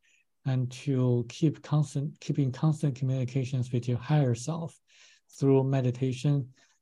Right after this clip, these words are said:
by having a good night of sleep, and also to try your best to live a full life, uh, wake other people, wake others up,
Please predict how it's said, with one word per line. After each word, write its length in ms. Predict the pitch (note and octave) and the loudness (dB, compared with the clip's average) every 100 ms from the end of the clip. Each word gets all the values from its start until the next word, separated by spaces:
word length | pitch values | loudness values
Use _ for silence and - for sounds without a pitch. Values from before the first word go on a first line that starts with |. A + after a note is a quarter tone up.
| _ _ | _ _
by 180 | B2+ B2 | 0 2
having 440 | A#2+ A#2+ C3 C3+ B2 | 2 0 -2 0 0
a 80 | |
good 240 | A2+ C#3 C#3+ | 0 -2 0
night 240 | B2+ B2+ | 0 0
of 100 | B2 | -2
sleep, 400 | - C3+ C#3 D#3 - _ _ _ _ _ _ _ | -4 -4 -2 -2 -8 _ _ _ _ _ _ _
and 240 | E3 C3+ B2+ | -2 0 2
also 540 | C3+ C3+ C#3+ C3 B2 B2 - - | 0 0 2 2 2 -2 -14 -4
to 520 | C#3+ C3 B2+ B2+ C3+ | -2 0 0 0 -4
try 260 | - - F#3+ | -8 -2 2
your 180 | E3 B2+ | 2 2
best 400 | C3+ D#3 A#2+ - | 2 2 2 -4
to 120 | C3+ | -2
live 380 | C3+ C#3+ C3+ - | 2 4 2 -2
a 80 | B2 | -4
full 300 | - D#3+ D3 | 0 2 2
life, 520 | C3 D3+ E3 - - _ _ _ _ _ C3+ | 0 -4 -8 -12 -20 _ _ _ _ _ -4
uh, 320 | B2 A#2+ A#2+ | 0 0 -2
wake 420 | B2 C#3 D#3 D#3 F3+ | -2 2 2 0 -2
other 220 | E3 D3 | 2 4
people, 680 | C#3 D#3 C3+ C#3 C3 B2+ B2+ C3 - | 2 -2 0 0 0 -4 -6 -6 -4
wake 160 | D3+ D#3+ | 0 2
others 340 | D3 C#3 - | 2 0 0
up, 240 | D3 D3 | -4 -4